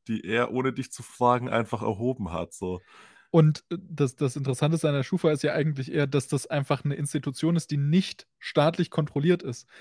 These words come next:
Speaker 2: Das sind einfach irgendwelche Privatpersonen-Wichser, die da ein Business draus gemacht haben, andere Leute, äh, anderen Leuten ihre Kreditwürdigkeit abzusprechen, weil du halt irgendwie einmal vergessen hast, deine Handyrechnung zu bezahlen.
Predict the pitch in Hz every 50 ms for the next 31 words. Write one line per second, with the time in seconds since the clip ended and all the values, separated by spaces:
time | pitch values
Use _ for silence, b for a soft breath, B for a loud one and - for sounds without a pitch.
0 | 190 B - 139 123 165 165 - - 170 160 165 135 - - 180 185 196 165 160
1 | 151 - 165 131 - - - 143 135 127 135 143 185 - - - - 160 143 135
2 | 131 131 131 131 127 123 120 123 139 131 - - - - 131 127 143 175 226 B
3 | B B B B B B _ - 147 147 147 143 143 151 - 160 147 131 131 165
4 | 208 226 240 226 190 - - 131 135 135 - - 139 135 135 139 - - - 170
5 | 170 - - 143 151 175 196 180 156 147 135 131 135 139 147 165 170 - - 196
6 | 185 190 185 185 - - _ _ - 165 143 143 143 143 139 - - 147 165 165
7 | 147 135 143 156 - - 139 135 131 - - 143 131 135 233 - - 165 151 135
8 | 127 - - - - 127 - - - - _ - - 135 - - - - 127 123
9 | - 131 123 123 b b b b b b b - 135 139 143 139 143 143 - 170
10 | 170 165 156 - 151 156 175 185 165 - 156 139 151 165 - - 170 160 156 -
11 | 151 147 147 147 143 143 143 139 139 139 139 143 170 208 202 151 127 127 127 139
12 | 127 123 - 131 123 123 - - - 127 127 131 131 131 131